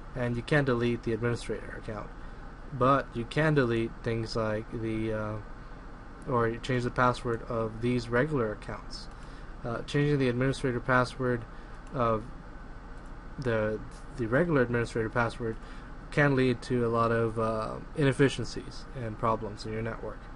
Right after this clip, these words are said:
All right, so, um, now let's say you want, you have a new employee in accounting. You go up here and create a new user.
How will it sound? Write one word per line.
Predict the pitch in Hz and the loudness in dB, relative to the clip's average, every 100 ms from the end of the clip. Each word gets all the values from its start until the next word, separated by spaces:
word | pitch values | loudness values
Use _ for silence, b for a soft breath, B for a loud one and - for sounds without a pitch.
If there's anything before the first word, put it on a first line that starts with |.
| B B B B B - - - - - | B B B B B -12 -12 -12 -10 -2
All | 185 | 0
right, | 135 151 | 0 -2
so, | - 135 131 | 2 2 4
um, | 127 127 123 123 - - - - - - | 2 2 0 -4 -8 -12 -12 -12 -12 -6
now | 143 139 | 2 6
let's | 147 151 | 6 6
say | 165 | 4
you | 151 135 | 4 4
want, | 127 127 127 127 139 | 4 4 4 2 2
you | 127 | 4
have | 120 | 4
a | |
new | 120 139 | 4 4
employee | 147 135 120 120 156 156 | 4 4 4 4 2 0
in | |
accounting. | 113 - 113 123 156 - B B B B B - | -2 0 0 0 -2 -6 B B B B B -8
You | 143 120 | -4 0
go | 131 151 | 6 6
up | 143 | 4
here | 139 135 139 | 2 4 4
and | 120 110 | 4 0
create | - 120 | 2 2
a | 120 | 4
new | 120 123 | 2 2
user. | 120 127 110 - | 2 2 0 -6